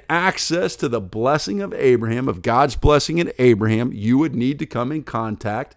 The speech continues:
You would need to be one of Abraham's descendants, or you would need to come in contact with one of Abraham's descendants,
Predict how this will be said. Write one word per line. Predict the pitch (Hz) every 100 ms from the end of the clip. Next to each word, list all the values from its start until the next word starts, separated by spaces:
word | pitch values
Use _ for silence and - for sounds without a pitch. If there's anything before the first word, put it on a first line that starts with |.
| _ - _ -
You | 113 127
would |
need | 123 139
to | 110
be | 90 135 185
one | 190 185
of | 170
Abraham's | 175 170 156 175
descendants, | 147 156 - 180 202 139
or |
you | 127
would | 123
need | 120 131
to | 120
come | - 151
in | 139
contact | - - - 202 - 113 113 -
with | 101
one | 123 123
of | 110
Abraham's | 117 117 120 110 113 101
descendants, | 98 - 175 143 117